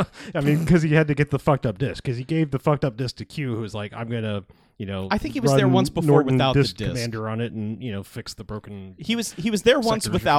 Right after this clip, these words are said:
Speaker 1: something."
Speaker 2: the disc. Uh, but anyway, they leave to go home, and he's like, "The robot's not here. Where's the robot?" And then they're like, "Pff, Eddie."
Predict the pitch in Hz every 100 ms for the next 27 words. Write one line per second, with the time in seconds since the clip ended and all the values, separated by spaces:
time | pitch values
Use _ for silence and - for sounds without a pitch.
0 | 143 131 110 107 98 - - - _ _
1 | _ _ _ _ _ _ _ - 147 127
2 | 120 117 113 _ _ 160 139 165 170 147
3 | 143 160 - 165 202 226 226 170 156 151
4 | 139 139 131 - 135 143 127 131 123 _
5 | - - 151 165 147 - 135 113 117 113
6 | 127 117 117 110 101 98 - 113 117 113
7 | 110 104 101 - - - _ _ 92 82
8 | 76